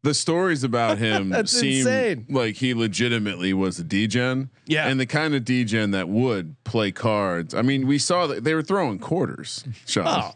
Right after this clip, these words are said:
Speaker 2: yeah. And you could
Speaker 1: He's
Speaker 2: just
Speaker 1: throwing
Speaker 2: see that,
Speaker 1: quarters for
Speaker 2: you
Speaker 1: money.
Speaker 2: could just see the, the glimmer in his eye as, uh,
Speaker 1: You know
Speaker 2: and
Speaker 1: what?
Speaker 2: the chasing. Uh,
Speaker 1: I
Speaker 2: he was
Speaker 1: saw that in Colby's, when Colby watching that Kansas,
Speaker 2: <laughs>
Speaker 1: Texas ending.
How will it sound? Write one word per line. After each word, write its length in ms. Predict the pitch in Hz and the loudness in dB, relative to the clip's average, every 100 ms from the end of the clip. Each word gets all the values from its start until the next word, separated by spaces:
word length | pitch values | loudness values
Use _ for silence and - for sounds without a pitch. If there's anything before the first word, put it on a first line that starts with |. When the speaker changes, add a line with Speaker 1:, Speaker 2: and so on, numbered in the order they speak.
| - | -2
Speaker 2:
yeah. 320 | 196 151 90 - | 0 0 -2 -2
And 180 | 214 262 | 0 2
you 80 | |
could 60 | 370 | 2
Speaker 1:
He's 80 | 302 | 2
Speaker 2:
just 140 | 269 | 2
Speaker 1:
throwing 180 | 277 254 | 2 2
Speaker 2:
see 120 | 233 226 | 2 2
that, 220 | 208 160 | 2 2
Speaker 1:
quarters 340 | 311 127 104 | 0 -2 -2
for 100 | - | 0
Speaker 2:
you 100 | 226 | 2
Speaker 1:
money. 120 | 285 294 | 2 0
Speaker 2:
could 80 | |
just 320 | 220 226 175 - | 2 0 0 -2
see 380 | 240 247 208 | 0 2 2
the, 300 | 165 147 135 | 2 0 0
the 260 | 131 147 135 | 0 0 0
glimmer 480 | 123 156 202 185 156 | 0 0 2 0 0
in 80 | 147 | 0
his 180 | 120 | 0
eye 380 | 156 185 180 143 | 0 2 0 -2
as, 280 | 127 131 156 | -4 -4 -4
uh, 200 | 160 156 - - | -4 -4 -8 -2
Speaker 1:
You 160 | 127 | 0
know 80 | 131 | 2
Speaker 2:
and 160 | 131 277 | 2 2
Speaker 1:
what? 60 | |
Speaker 2:
the 100 | 214 | 0
chasing. 680 | - 208 226 214 147 107 107 | 0 0 0 -2 -4 -6 -2
Uh, 100 | 135 | 0
Speaker 1:
I 80 | 131 | 2
Speaker 2:
he 60 | 151 | 2
was 60 | |
Speaker 1:
saw 360 | 147 143 139 139 - 98 | 2 2 0 -2 -8 -4
that 380 | 120 123 123 | 0 0 -2
in 220 | 113 110 104 | 0 0 2
Colby's, 520 | 120 123 117 110 101 - - | 2 2 2 0 -2 -6 -6
when 480 | 95 101 104 - 95 | 0 2 0 -2 -2
Colby 320 | 127 123 127 | 0 2 2
watching 420 | 113 113 113 120 | 2 2 0 0
that 220 | 113 113 | 0 0
Kansas, 600 | - 117 117 117 120 139 | -2 0 2 2 2 0
Speaker 2:
<laughs> 20 | - | 0
Speaker 1:
Texas 540 | 117 117 - 117 - | 0 0 0 0 0
ending. 540 | 95 113 123 123 127 | 0 2 2 0 -2